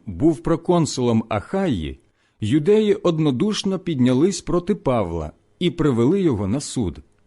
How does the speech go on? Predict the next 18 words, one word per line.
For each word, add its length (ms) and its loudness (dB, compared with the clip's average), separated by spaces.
кажучи: 560 -4
«Цей 360 2
проти 380 2
закону 600 2
намовляє 680 2
людей 400 2
шанувати 640 0
Бога». 520 -2
А 60 -4
як 240 0
Павло 340 2
хотів 420 -2
відкрити 520 -2
уста, 540 -4
Галліон 580 0
сказав 560 -2
до 120 -4
юдей: 480 -4